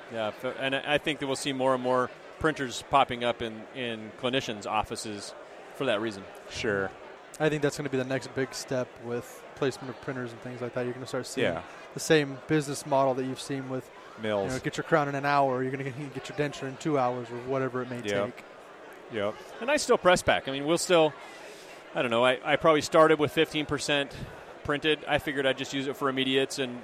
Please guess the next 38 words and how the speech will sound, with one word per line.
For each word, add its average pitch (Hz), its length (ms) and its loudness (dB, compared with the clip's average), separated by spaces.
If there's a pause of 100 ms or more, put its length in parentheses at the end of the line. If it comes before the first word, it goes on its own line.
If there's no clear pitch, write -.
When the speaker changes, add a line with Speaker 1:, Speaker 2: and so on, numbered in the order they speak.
(440)
Speaker 1:
you 135 80 -12
know, 117 120 -6
stuff - 280 -4
where 123 140 2
the 113 260 0 (120)
aesthetic 127 340 0 (260)
value 127 300 2
need, 123 140 -6 (100)
didn't, 127 220 -2 (100)
wasn't 120 380 -4
particularly 120 400 -4
high. 123 300 2 (300)
Speaker 2:
Yeah. 107 280 -2 (260)
Speaker 1:
Uh, 107 160 -8
but 135 200 2
to 147 100 -4
my 131 160 2
surprise 131 440 2
now, 135 220 2
I'm 131 140 2
probably 120 340 2
eighty-five 127 440 4
percent 113 360 -4
printed, 123 380 -2 (320)
and, 120 260 -4 (120)
and 151 140 0
occasionally 139 580 2
I'll 123 140 8
want 123 280 0 (340)
a 123 100 -4
nice 123 360 0
layered 120 320 0
tooth 117 280 -2
for 127 160 -2
an 117 60 -2
aesthetically 117 460 -2
challenging 113 420 -6
patient. 117 380 -6